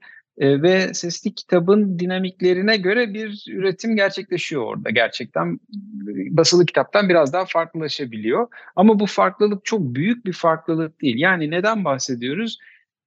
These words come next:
Görmediğiniz zaman, yani o, e, kitaba bakarak değil, e,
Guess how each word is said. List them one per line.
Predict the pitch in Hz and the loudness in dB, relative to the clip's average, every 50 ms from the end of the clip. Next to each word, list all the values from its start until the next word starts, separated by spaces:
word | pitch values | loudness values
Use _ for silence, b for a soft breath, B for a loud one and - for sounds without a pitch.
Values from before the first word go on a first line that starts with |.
| _ _ - | _ _ -12
Görmediğiniz | 147 135 127 127 156 196 226 233 220 202 180 151 139 127 120 120 117 110 | -8 -6 0 4 6 8 8 8 8 8 8 8 8 6 6 6 2 2
zaman, | 107 113 110 110 127 143 165 170 | 0 0 0 2 0 0 0 0
yani | 143 123 120 123 120 - - | -2 -2 -2 -4 -6 -6 -2
o, | 175 170 175 180 175 - - _ - | 0 0 2 0 0 -4 -10 _ -12
e, | 151 147 147 143 139 | -10 -8 -8 -8 -8
kitaba | - - - 160 151 165 165 156 | -8 -4 -2 0 2 2 0 0
bakarak | 160 151 - 170 165 151 147 147 _ - | -2 -2 -2 0 0 0 -2 -2 _ -4
değil, | 160 143 139 151 170 - _ _ _ - - | -2 0 0 0 -2 -8 _ _ _ -14 -12
e, | 131 127 131 131 131 131 | -8 -8 -6 -4 -4 -4